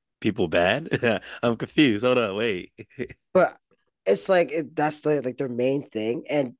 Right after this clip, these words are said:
Speaker 2: yes,
Speaker 1: Mm-hmm.
Speaker 2: exposing is not, like, technically bad, but, like, it's so much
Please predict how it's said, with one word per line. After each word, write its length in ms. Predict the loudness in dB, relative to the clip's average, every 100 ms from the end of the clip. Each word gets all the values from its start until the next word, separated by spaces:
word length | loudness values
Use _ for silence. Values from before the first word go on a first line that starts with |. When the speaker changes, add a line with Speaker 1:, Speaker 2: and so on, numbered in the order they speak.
| 0
Speaker 2:
yes, 280 | 2 2 -2
Speaker 1:
Mm-hmm. 0 |
Speaker 2:
exposing 580 | -6 -2 -2 -2 -4
is 260 | -4 -6 -6
not, 360 | -8 -4 -4 -6
like, 220 | -8 -8 _ -16
technically 640 | -8 -8 -6 -10 -8 -12
bad, 540 | -10 -6 -4 -4 -6 -6
but, 140 | -6 -4
like, 240 | -6 -4
it's 240 | -6 -6 -6
so 200 | -4 -2
much 380 | -2 -4 -12